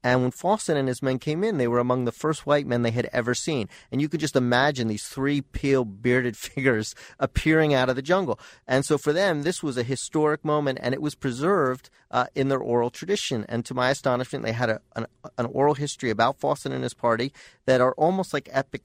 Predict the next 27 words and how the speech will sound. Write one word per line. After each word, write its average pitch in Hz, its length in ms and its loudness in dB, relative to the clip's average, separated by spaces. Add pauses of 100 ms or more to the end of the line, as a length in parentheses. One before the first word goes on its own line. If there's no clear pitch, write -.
poems. 113 440 -2
They're 117 100 -6
really, 123 240 0
they're 117 120 0
almost 139 260 -2
Homeric 110 540 0
in 101 80 -6
their 101 100 -6
style. 104 540 0 (360)
And 117 360 2 (260)
these 165 240 0
oral 147 220 2
histories 123 400 -6
have, 117 400 -4
uh, 107 240 -2 (340)
have, 117 380 0
as 113 160 -2
you 120 80 -6
were 117 60 -4
saying, 110 280 -4
real 135 240 2
clues 117 380 -2
to 104 100 -8
what 104 140 -2
happened 107 320 -2
to 101 80 -2
Fawcett. 104 580 -2